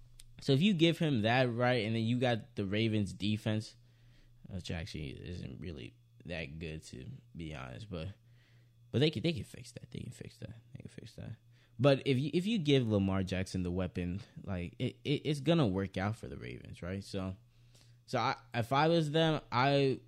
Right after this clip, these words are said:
I would let, I would, excuse me, <laughs> I would work on the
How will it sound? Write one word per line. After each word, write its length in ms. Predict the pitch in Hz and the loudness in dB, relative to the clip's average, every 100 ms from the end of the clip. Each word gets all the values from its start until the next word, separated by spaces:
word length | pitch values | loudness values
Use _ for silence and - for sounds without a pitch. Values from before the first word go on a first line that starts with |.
| _ | _
I 160 | 107 143 | 0 2
would 140 | 151 | 2
let, 280 | 135 131 127 - | 2 2 0 0
I 120 | 120 | 0
would, 260 | 127 113 98 - - _ - - | 0 -2 -6 -16 -20 _ -20 -20
excuse 280 | - 101 98 | -10 -6 -6
me, 240 | 76 98 - - | -8 -12 -16 -6
<laughs> 80 | 120 - - - - - - - | -6 -6 -14 -20 -20 -20 -20 -10
I 160 | - 120 | 2 6
would 120 | 135 | 8
work 240 | 131 131 | 6 4
on 140 | 127 113 | 4 2
the 120 | 101 | 0